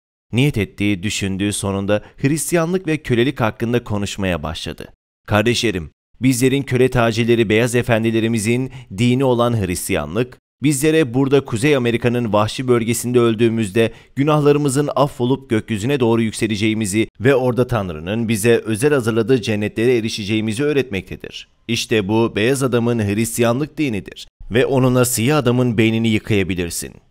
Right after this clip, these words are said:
Biz bunu kabul eder, bağrımıza basarız. Ona inanır, onu uygularız. Biz tüm bunları yaparken bu mavi gözlü şeytan Hristiyanlığı parmağında oynatır.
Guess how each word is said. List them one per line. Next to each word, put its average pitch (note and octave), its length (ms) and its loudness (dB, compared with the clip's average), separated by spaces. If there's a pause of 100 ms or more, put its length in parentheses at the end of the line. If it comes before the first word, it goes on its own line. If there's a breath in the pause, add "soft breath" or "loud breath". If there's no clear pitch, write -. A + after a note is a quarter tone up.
(240)
Biz C3+ 340 -4
bunu D3 180 0
kabul A#2+ 300 2
eder, G2+ 380 -2
bağrımıza A#2+ 540 0
basarız. A#2+ 520 -4 (200)
Ona D3 220 4
inanır, G2 560 -2
onu A#2+ 200 0
uygularız. D#3 640 -2 (200 soft breath)
Biz B2+ 280 0
tüm B2+ 260 -2
bunları A2+ 300 0
yaparken G#2 680 -2
bu A#2+ 80 0
mavi A#2 360 2
gözlü C#3+ 300 0
şeytan A#2 560 -2
Hristiyanlığı G#2+ 640 -2
parmağında A2+ 540 -2
oynatır. A2+ 560 -4